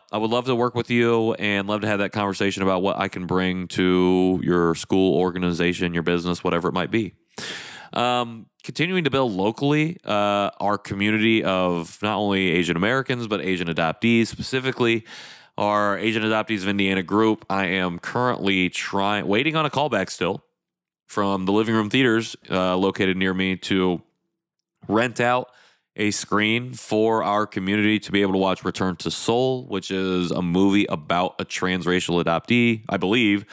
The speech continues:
at least, at the very least, a Korean adoptee who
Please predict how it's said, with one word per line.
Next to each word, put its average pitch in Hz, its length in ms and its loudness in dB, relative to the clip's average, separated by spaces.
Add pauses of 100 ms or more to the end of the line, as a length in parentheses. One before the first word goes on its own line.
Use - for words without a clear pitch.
(200)
at 101 240 0
least, 139 340 0
at 123 80 -2
the 120 60 -4
very 170 220 2
least, 127 240 -2
a 113 80 -4
Korean 131 360 -2
adoptee 101 520 0 (520)
who 104 640 4